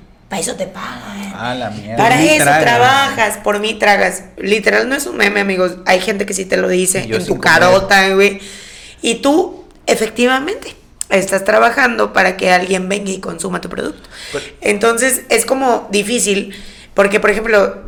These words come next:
Speaker 1: yo voy a contar una experiencia muy rápida, personal, ahorita que pasó la pandemia,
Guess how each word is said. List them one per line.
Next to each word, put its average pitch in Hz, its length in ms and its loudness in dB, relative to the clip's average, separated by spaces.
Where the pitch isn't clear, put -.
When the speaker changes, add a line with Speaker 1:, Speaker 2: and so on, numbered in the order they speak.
Speaker 1:
yo 208 160 4
voy 220 120 6
a 240 100 4
contar 214 240 2
una 214 120 -4
experiencia 208 680 0
muy 202 160 2
rápida, 196 400 2
personal, 190 720 2
ahorita 190 340 2
que 202 80 -2
pasó 190 240 -2
la 185 100 -4
pandemia, 175 380 -4